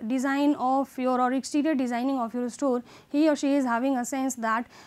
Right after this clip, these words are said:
which type of variety or what variety this particular store is, uh, giving to us. So, uh, while designing or while taking decision about a store design, these things should be considered. And if we talk about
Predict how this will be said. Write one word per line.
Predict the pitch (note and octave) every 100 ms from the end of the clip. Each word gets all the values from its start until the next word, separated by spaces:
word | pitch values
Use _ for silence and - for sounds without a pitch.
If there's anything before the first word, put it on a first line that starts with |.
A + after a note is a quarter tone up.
| -
which | C4 D4+
type | C4 C4
of | C4 A#3+
variety | B3 B3 A#3 A#3 A#3
or |
what | A#3 C#4+
variety | D4 C4 A3+ A3+ C4+
this | A#3+ C4+
particular | A#3+ A3 A#3+ A#3+
store | - A#3 A3+
is, | B3+ C#4+ - - - -
uh, | G#3+ G#3+ G#3+ A3 A3
giving | G#3 C4+ D4 D4+
to | C4 B3 B3+
us. | - A#3 A#3+ - _ -
So, | - B3+ C#4 - _ _ -
uh, | - A3 A3 G#3+ - - _ -
while | A#3 B3
designing | B3 A#3+ A#3+ C#4 E4
or | F4 D#4+
while | C4 A#3+ C4+
taking | A#3 B3 F4 E4+
decision | D4 B3+ D4 C4+ C4
about | A3+ B3 B3
a | B3
store | B3+ - D4+ D4
design, | A#3 A#3+ A#3 B3+ A3 A#3 - - - - _ -
these | A#3+ D#4 D#4+
things | - C#4 D4 D4+ -
should | - C#4 A3+
be | C4+
considered. | A#3+ A#3 C4 C#4+ A3 A3+ A3+ - -
And | G#3+ B3 D#4 D#4
if | C#4+
we | F4
talk | E4+ D#4
about | C#4 D4+